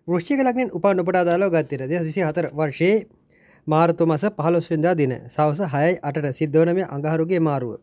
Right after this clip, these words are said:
අඟහරු කුම්භ රාශිගත වීම වෘශ්චික ලග්නය ඔබට කෙසේ බලපාවිද? මෙතෙක් කල අඟහරු ගමන් කළ ඔබගේ වික්‍රමස්ථානය හෙවත් තුන්වැන්නේ.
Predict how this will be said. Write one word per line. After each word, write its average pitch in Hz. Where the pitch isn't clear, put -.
අඟහරු 147
කුම්භ 156
රාශිගත 151
වීම 139
වෘශ්චික 160
ලග්නය 156
ඔබට 160
කෙසේ 160
බලපාවිද? 147
මෙතෙක් 202
කල 214
අඟහරු 175
ගමන් 160
කළ 175
ඔබගේ 160
වික්‍රමස්ථානය 143
හෙවත් 170
තුන්වැන්නේ. 123